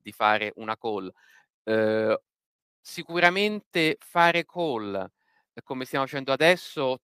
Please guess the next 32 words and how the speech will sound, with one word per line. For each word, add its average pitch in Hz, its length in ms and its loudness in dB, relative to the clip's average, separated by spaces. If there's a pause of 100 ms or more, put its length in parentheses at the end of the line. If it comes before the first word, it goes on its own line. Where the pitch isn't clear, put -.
toglie 151 640 0
una 131 280 -4
parte 139 600 2
dell'immersività. 120 920 -8 (520)
Il 185 240 -6
metaverso 156 760 -2
ci - 180 -16
va 117 140 0
incontro. 110 640 -8 (840)
Domani 127 720 0
si - 220 -16
riuscirà, 117 540 0
ma - 160 -16
già 120 200 2
oggi 104 260 -2
in 101 40 -8
realtà 101 400 -2
con 104 180 -14
certe, 107 600 -6
con 104 160 -12
certe - 260 -10
applicazioni, 107 720 -8
a 113 120 -2
stare 117 340 0
tutti - 260 -18
nella 101 200 -8
stessa 98 280 -16
stanza. 107 500 2 (760)
Bisogna 139 840 2
magari, 127 760 4
ehm, 110 640 -4
eh, 104 500 -8